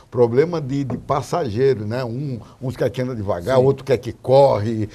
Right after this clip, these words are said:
Speaker 1: que tá atrasado, não sei o quê, e fica lá aquela pressão psicológica o tempo todo, né? É o problema da tabela, que tem um horário pra você sair, né? Cumprir a tabela.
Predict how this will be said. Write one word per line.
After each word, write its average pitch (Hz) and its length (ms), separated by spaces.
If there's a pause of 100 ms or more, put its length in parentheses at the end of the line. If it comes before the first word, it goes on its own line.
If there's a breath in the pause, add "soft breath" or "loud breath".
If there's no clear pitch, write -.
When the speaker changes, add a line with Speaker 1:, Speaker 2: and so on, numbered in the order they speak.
(140 loud breath)
Speaker 1:
que 120 100
tá 120 180
atrasado, 117 720
não 110 120
sei 120 140
o 101 40
quê, 131 140
e 139 60
fica 131 260
lá 113 140
aquela 127 240
pressão - 480
psicológica 117 640
o - 20
tempo 139 280 (100)
todo, 95 280
né? 92 140 (320 loud breath)
É 120 100
o 170 100
problema 160 500
da 165 160
tabela, 123 640
que 107 120
tem 127 240
um 147 240
horário 117 380
pra - 100
você 117 100
sair, 135 640 (280 loud breath)
né? 101 100
Cumprir 127 380
a - 40
tabela. 98 420